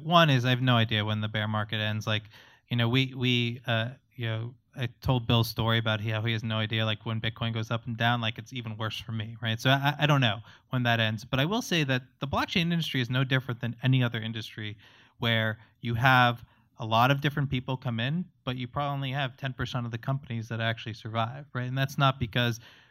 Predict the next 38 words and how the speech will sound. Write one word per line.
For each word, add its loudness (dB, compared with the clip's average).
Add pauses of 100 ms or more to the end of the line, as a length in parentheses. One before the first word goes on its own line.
ninety 4
percent 2
are -2
frauds 4
or -2
ninety 4
percent -2
are 0
bad. 2
It's -6
just -8
that 0 (180)
sometimes -2
you -2
have 0 (100)
projects -2
that -10
don't -8
work -8
out. -4
So -2 (220)
I -2
don't 4
see -2
why 2
blockchain -2
is -8
gonna -8
be -6
any -6
different -6
than -8
any -6
other -8
industry -6
that's -8
out 2
there, -2